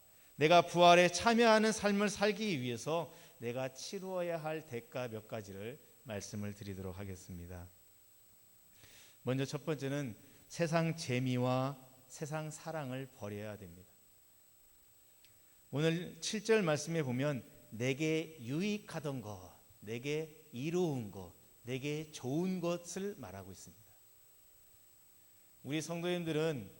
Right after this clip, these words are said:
그리스도가 좋습니까? 아니면 세상의 것들이 더 좋습니까? 지금 시대는 역사 이래로 가장 많은 재미를 추구하는 시대입니다.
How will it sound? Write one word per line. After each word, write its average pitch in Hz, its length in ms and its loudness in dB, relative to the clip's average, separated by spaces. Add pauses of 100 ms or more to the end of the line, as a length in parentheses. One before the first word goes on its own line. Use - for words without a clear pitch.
(400)
그리스도가 160 680 0
좋습니까? 147 880 0
아니면 147 300 -2
세상의 180 480 -4
것들이 139 400 -6
더 123 160 -6
좋습니까? 98 640 -10 (1400)
지금 175 320 0
시대는 170 640 0 (380)
역사 160 420 2
이래로 165 440 0
가장 175 640 -8
많은 170 320 -4
재미를 170 520 0
추구하는 175 480 -2
시대입니다. 139 540 -6